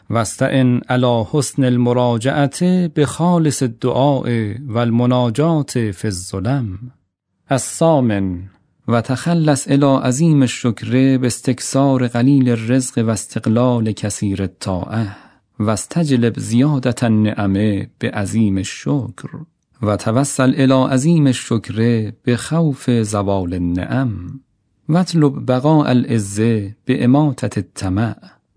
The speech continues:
وادفع ذل الطمع بعزّ الْيَأْسِ، وَاسْتَجْلِبْ عِزَّ الْيَأْسِ بِبُعْدِ الهمة.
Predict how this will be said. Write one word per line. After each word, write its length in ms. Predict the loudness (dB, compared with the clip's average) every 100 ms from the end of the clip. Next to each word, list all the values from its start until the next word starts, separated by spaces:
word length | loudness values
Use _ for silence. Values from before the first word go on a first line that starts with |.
| -2
وادفع 500 | 0 0 -2 -2 -2
ذل 400 | 0 2 4 2
الطمع 500 | 0 -2 2 2 2 4 4 4
بعزّ 540 | 2 2 2 2 2
الْيَأْسِ، 680 | 2 2 2 0 -2 -8 -4 -4 -4 -4
وَاسْتَجْلِبْ 800 | -2 -2 -2 -2 0 2 2 0 -2
عِزَّ 300 | -4 -2 -2
الْيَأْسِ 640 | -2 -2 -4 -6 -8 -4 -2 -4 -8 _ -4
بِبُعْدِ 460 | -2 -2 -4 -4 -6
الهمة. 800 | -6 -6 -4 -4 -2 -4 -6